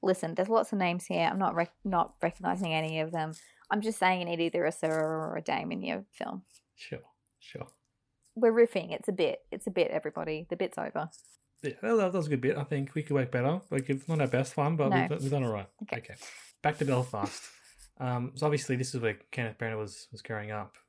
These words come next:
Speaker 1: Mm.
Speaker 2: and this was, um, it, it seems like it's not like it's a direct, "This is what happened to me when I was growing up," but
Speaker 1: No.
Speaker 2: very much inspired by it,
Speaker 1: He's
Speaker 2: right?
Speaker 1: also said it's, like, his most personal film he's ever made, you know, in, like,
Speaker 2: Yeah,
Speaker 1: a
Speaker 2: totally.
Speaker 1: wink, wink, nudge, nudge sort of way.
Speaker 2: Yeah.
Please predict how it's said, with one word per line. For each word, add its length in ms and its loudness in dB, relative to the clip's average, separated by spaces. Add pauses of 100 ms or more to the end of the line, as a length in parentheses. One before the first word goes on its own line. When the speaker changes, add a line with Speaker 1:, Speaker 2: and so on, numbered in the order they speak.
(140)
Speaker 1:
Mm. 120 2
Speaker 2:
and 280 -4 (460)
this 180 -12
was, 180 -10
um, 300 -12 (340)
it, 140 -8
it 100 -4
seems 260 0
like 160 2
it's 120 0
not 100 2
like 180 0
it's 140 -10
a 40 -6
direct, 540 -2 (240)
"This 100 -10
is 60 -12
what 100 -6
happened 220 -6
to 60 -4
me 120 -2
when 140 -4
I 60 -2
was 100 -6
growing 260 -4
up," 220 -10
but 100 0
Speaker 1:
No. 240 4
Speaker 2:
very 140 -4
much 220 -8
inspired 440 -10
by 80 -18
it, 140 -20
Speaker 1:
He's 180 -2
Speaker 2:
right? 20 2
Speaker 1:
also 240 4
said 220 2
it's, 200 0
like, 160 0
his 140 -6
most 200 -6
personal 320 -4
film 180 -8
he's 100 -2
ever 160 -2
made, 400 -6 (160)
you 140 -4
know, 280 -4
in, 220 -2
like, 160 -2
Speaker 2:
Yeah, 200 0
Speaker 1:
a 40 -6 (120)
Speaker 2:
totally. 180 -8
Speaker 1:
wink, 220 -6
wink, 200 -6
nudge, 220 -2
nudge 220 -4
sort 180 -6
of 80 -4
way. 240 -4 (300)
Speaker 2:
Yeah. 160 -12